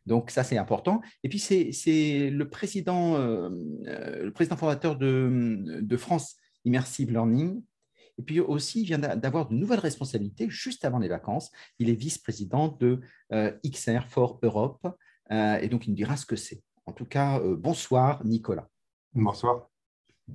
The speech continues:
Speaker 1: Euh, on va peut-être commencer d'abord par ton sentiment général. Pour toi,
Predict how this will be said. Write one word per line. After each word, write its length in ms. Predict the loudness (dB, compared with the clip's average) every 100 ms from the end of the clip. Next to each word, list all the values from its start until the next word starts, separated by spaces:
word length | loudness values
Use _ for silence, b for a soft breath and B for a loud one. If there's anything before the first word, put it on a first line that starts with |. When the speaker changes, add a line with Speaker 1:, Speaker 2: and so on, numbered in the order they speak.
| -20 _ _ -12
Speaker 1:
Euh, 60 | -4
on 80 | 2
va 120 | 2
peut-être 360 | 2 0 -2 2
commencer 600 | 2 2 -4 2 4 4
d'abord 240 | 0 -2
par 120 | -2
ton 100 | -4
sentiment 360 | -6 -8 -4 -2
général. 560 | 0 0 0 0 0 -2 B B _
Pour 140 | -6 -2
toi, 380 | 2 2 2